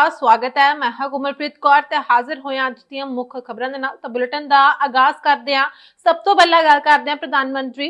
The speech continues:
ਨਰਿੰਦਰ ਮੋਦੀ ਦੀ। ਤਾਂ ਪ੍ਰਧਾਨ ਮੰਤਰੀ ਨਰਿੰਦਰ ਮੋਦੀ ਦੇ ਵੱਲੋਂ ਰਾਜ ਸਭਾ ਦੇ ਵਿੱਚ ਆਪਣਾ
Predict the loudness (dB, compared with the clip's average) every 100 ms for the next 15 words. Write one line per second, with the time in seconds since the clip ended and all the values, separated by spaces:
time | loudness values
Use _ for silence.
0 | -8 -6 -6 -6 -8 -10 -12 -14 -14 -14
1 | -8 -4 -2 -4 -8 -10 -10 -8 -8 -6
2 | -8 -6 -8 -6 -8 -8 -6 -6 -2 -2
3 | -4 -2 0 0 -4 -6 -6 -6 -6 -6
4 | -8 -8 -2 2 2 0 -8 -6 2 2
5 | 4 0